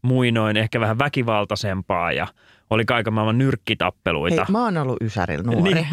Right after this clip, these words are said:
Speaker 1: niin.
Speaker 2: <laughs> Sun-
Speaker 1: <laughs> Mutta siis, ö,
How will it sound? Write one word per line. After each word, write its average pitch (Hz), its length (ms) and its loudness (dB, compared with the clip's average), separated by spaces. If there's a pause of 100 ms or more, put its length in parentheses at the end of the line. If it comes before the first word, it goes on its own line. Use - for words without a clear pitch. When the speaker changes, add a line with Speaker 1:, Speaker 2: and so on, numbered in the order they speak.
(140)
Speaker 1:
niin. 185 300 2
Speaker 2:
<laughs> - 60 -12
Sun- 269 420 -2 (200)
Speaker 1:
<laughs> - 260 -2
Mutta 170 260 0 (100)
siis, 170 380 -2 (1040)
ö, 139 300 2